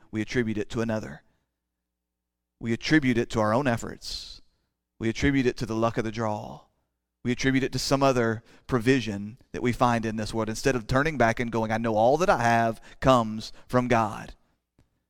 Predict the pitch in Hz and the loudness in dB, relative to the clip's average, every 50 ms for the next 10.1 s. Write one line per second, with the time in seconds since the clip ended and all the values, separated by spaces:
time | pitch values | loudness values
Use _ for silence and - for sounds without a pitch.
0 | _ _ _ _ _ _ _ _ _ _ _ _ _ _ _ - - 113 117 110 | _ _ _ _ _ _ _ _ _ _ _ _ _ _ _ -10 -4 -2 0 0
1 | 120 113 131 131 - 123 127 120 - 120 110 110 107 110 113 113 - - 135 127 | 0 0 0 2 4 4 4 4 4 0 0 0 0 -2 -2 -4 -4 -4 0 2
2 | 135 135 135 135 143 143 127 113 107 107 - - _ - _ - 123 - - - | 4 4 4 4 2 2 0 0 0 -2 -4 -8 _ -20 _ -6 -6 -6 -4 0
3 | - 156 160 147 127 120 110 95 123 131 151 - 143 - - 113 104 - 127 123 | 2 2 2 4 2 2 2 4 4 2 2 2 0 -2 -2 -4 -2 0 2 2
4 | 123 127 120 120 107 107 104 120 113 117 110 107 107 107 104 104 107 - - _ | 2 2 -2 -6 -6 -2 0 2 4 4 4 4 2 0 -2 -4 -6 -10 -16 _
5 | _ _ - 135 127 117 120 113 107 104 104 104 92 107 107 120 135 - _ _ | _ _ -2 -2 0 2 2 0 2 0 0 -2 -4 -6 -8 -10 -14 -16 _ _
6 | _ _ _ _ - - 135 120 - - - - 151 147 139 - 107 98 101 107 | _ _ _ _ -12 -8 -6 -6 -4 -6 -4 -2 -2 -2 -2 -2 -6 -6 -6 -8
7 | 107 117 - - 131 - _ _ _ _ _ _ _ _ _ _ _ _ _ _ | -8 -10 -14 -16 -18 -20 _ _ _ _ _ _ _ _ _ _ _ _ _ _
8 | _ _ _ _ _ _ _ _ _ _ _ _ _ _ _ _ _ _ - 123 | _ _ _ _ _ _ _ _ _ _ _ _ _ _ _ _ _ _ -12 -2
9 | - 143 139 143 120 123 117 120 127 135 131 - - 110 110 107 104 - 107 104 | 2 2 4 4 4 4 4 4 4 4 2 0 -2 -2 -2 -2 -2 -2 -4 -4
10 | - | -4